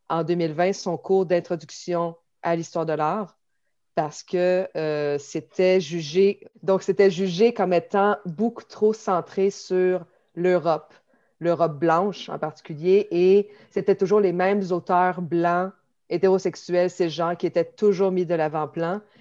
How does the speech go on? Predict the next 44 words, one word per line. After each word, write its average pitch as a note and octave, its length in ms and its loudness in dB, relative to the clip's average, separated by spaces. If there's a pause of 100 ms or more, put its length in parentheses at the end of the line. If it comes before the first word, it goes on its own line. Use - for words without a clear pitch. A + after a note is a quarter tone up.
(160)
et G#3+ 240 4
on F3 140 0
avait F3 180 0
priorisé E3+ 760 -2 (380)
la F#3 180 2
Renaissance F#3+ 920 -2 (160)
jusqu'à E3+ 360 -2
aujourd'hui. D3+ 480 -4 (800)
Mais D3 160 -10
là, E3 140 2
avant E3 160 0
la D#3+ 80 -2
Renaissance, D#3+ 460 -6
avant D#3 220 -8
la E3 120 -6
Renaissance, D#3 420 -8
il D#3+ 40 -6
y - 20 -2
a - 20 -2
autre C#3+ 100 -6
chose. G#3 400 -8
Et F3 80 0
la F3 100 4
Renaissance, F#3 580 2
on E3+ 80 -2
parlait F3 420 0
de E3 360 0 (300)
l'Italie, E3+ 760 -2
on D#3 80 -8
parlait D#3+ 240 -4
de D#3 80 -2
la C#3+ 100 -2
Flandre, F#3 480 0 (280)
et F3 120 0
on D#3+ 80 -2
parlait D#3 300 -4
de D#3 300 0
la C#3+ 100 0
France, F#3 320 -2
par D3 140 -12
exemple, F3 260 -4
mais E3 60 -8
c'est E3 180 -10
tout. - 180 -14